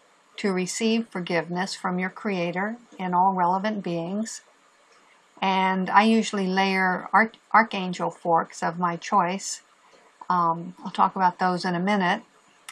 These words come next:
And then you can spiral out on the right pericardium eight to freely give your forgiveness to all relevant beings and to the circumstances of your life.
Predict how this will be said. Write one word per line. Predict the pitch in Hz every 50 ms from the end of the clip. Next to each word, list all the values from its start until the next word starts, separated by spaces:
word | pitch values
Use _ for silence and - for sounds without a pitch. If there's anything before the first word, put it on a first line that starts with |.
| - -
And | 214 208 214
then | 226 220 220
you | 220
can | 220 - 220 202
spiral | - - - 233 220 220 214 220 214 214 - - -
out | 247 240 196 165 - - - - -
on | 190 190 190
the | 185 180
right | 175 202 214 233 233 233 -
pericardium | - - 180 170 175 - - - 180 175 175 175 175 170 165 190 196 226 202
eight | 190 180 170 190 208 - - _ _
to | - 220 208
freely | 202 - - 233 233 226 226 214
give | 190 202 240 247 240 196
your | 190 175 170 170
forgiveness | - 185 175 165 180 175 165 175 175 175 170 - -
to | - - 185 175
all | - 180 180 175 175 170 170 165 170 - _ - _ _ _
relevant | - 180 175 170 170 165 170 165 175 175
beings | 185 175 170 160 - - - - - - _ - _ _ -
and | - 185 180 180 175
to | - 202
the | 180 185 175
circumstances | - 240 247 247 - 202 175 - - 185 170 170 165 - 175 170 -
of | 175 170 175
your | 175 170 170
life. | 180 190 185 180 151 - -